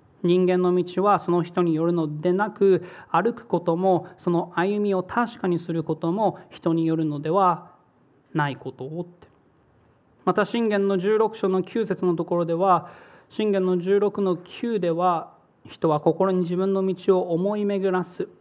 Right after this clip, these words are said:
しかし、その人の歩みを確かなものにするのは主であるって。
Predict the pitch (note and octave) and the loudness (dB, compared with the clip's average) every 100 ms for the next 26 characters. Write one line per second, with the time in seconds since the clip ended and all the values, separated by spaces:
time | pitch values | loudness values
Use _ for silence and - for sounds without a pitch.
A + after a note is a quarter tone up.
0 | - - - - G3+ - A3+ A#3 - - | -20 -20 -10 -6 -4 -2 -4 -4 -8 -6
1 | C4 - - - F#3 F#3 F3 F#3+ F3+ D#3+ | -6 -6 -12 -2 2 2 0 0 0 0
2 | F3 F#3+ G3+ E3 - A3+ A3+ - F#3+ F3+ | 0 0 -2 -4 -4 -6 -6 -2 0 0
3 | F3+ F3+ F3 F3 E3+ E3 D#3 D#3 F3+ F#3 | 0 0 -2 -4 -4 -2 -4 -2 0 -2
4 | - - - - - _ _ _ - - | -4 -20 -20 -20 -20 _ _ _ -20 -8
5 | - E3 D3+ C3+ B2 D3 D3+ - - | -2 0 0 -2 -4 -6 -6 -10 -20